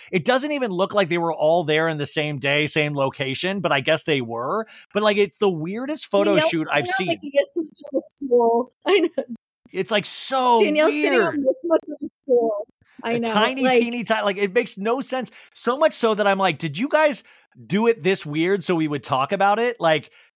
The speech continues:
Speaker 1: because, like, then we talked about how weird it was. Like, "Did you make it this weird so we would talk about something about it?" Like, it,
Speaker 2: No.
Speaker 1: it, I feel cons-,
Speaker 2: It's
Speaker 1: I feel
Speaker 2: so
Speaker 1: like Craig
Speaker 2: weird.
Speaker 1: Conover conspiratorial about this.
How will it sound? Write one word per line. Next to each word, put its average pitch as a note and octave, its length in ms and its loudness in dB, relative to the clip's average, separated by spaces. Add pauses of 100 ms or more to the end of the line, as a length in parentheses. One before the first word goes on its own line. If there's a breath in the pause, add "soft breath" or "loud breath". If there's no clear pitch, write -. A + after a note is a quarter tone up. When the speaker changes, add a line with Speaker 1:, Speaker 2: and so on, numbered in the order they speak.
Speaker 1:
because, F#3+ 280 0
like, F3 200 0
then D#3+ 180 0
we E3+ 100 -6
talked D#3 280 2
about D#3 180 0
how D3 140 4
weird B2+ 320 -8
it G3 120 -8
was. A#3 440 -2 (160)
Like, D#3 140 2
"Did F3 120 -2
you A3+ 100 0
make D#3+ 240 0
it G#3+ 140 0
this A3+ 180 0
weird A3+ 280 -6
so G#3 80 2
we E3+ 100 0
would C#3+ 160 -4
talk C#3+ 300 0
about G3+ 340 0
something D#3+ 400 -2
about C3 320 0
it?" B3+ 240 -6
Like, E3 240 0 (140 loud breath)
it, B3 180 2
Speaker 2:
No. A#3+ 160 4
Speaker 1:
it, G#3 100 -4 (540)
I E3 80 -4
feel B3 180 -4
cons-, B3 200 -4
Speaker 2:
It's A3+ 100 0
Speaker 1:
I F#3 60 4
feel A3+ 140 -2
Speaker 2:
so - 20 0
Speaker 1:
like A3 120 4
Craig G3+ 200 0
Speaker 2:
weird. F#3+ 100 -2
Speaker 1:
Conover G3 340 0
conspiratorial F#3+ 800 -2
about C3 220 0
this. B2 180 -12